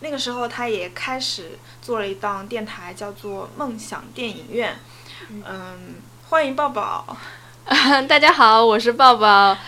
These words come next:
Speaker 2: 呃，很高兴来到创业者说。
Speaker 1: 嗯，呃，那抱抱，你大概讲一下你的人生经历，或者先讲一下你的这个摄影工作室和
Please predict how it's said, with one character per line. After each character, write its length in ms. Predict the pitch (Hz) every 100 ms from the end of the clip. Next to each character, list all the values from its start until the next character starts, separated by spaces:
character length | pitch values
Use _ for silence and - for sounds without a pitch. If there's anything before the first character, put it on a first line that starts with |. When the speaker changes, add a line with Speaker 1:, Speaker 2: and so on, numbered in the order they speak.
| - - -
Speaker 2:
呃， 380 | - 202 202 208
很 260 | 196 180
高 160 | 175 262
兴 260 | 269 226
来 160 | 190 175
到 380 | 170 208 180 170
创 280 | - 285 240
业 200 | 233 185
者 160 | 139
说。 320 | - 226 233 -
Speaker 1:
嗯， 360 | 240 233 214 214 311 277 - - -
呃， 380 | - 208 202 190
那 120 | 233 302 320 -
抱 120 | 339
抱， 180 | 277 226
你 140 | 214 - - - -
大 100 | 302
概 160 | 285 269
讲 240 | 254 165
一 40 | 202
下 240 | 247 233
你 100 | 208 175
的 280 | 170 170 165
人 80 | 175
生 200 | 196 220
经 240 | 226 233 233
历， 280 | 196 196 - -
或 60 | 208
者 140 | - - - - - -
先 180 | 359
讲 160 | 359 190
一 20 |
下 160 | 214 240
你 140 | 190 -
的 120 | 185
这 120 | 220
个 200 | 208 185
摄 160 | - 233
影 140 | 196
工 160 | 202 214
作 160 | 214
室 380 | 202 - 240 214 180 - - - - -
和 220 | - -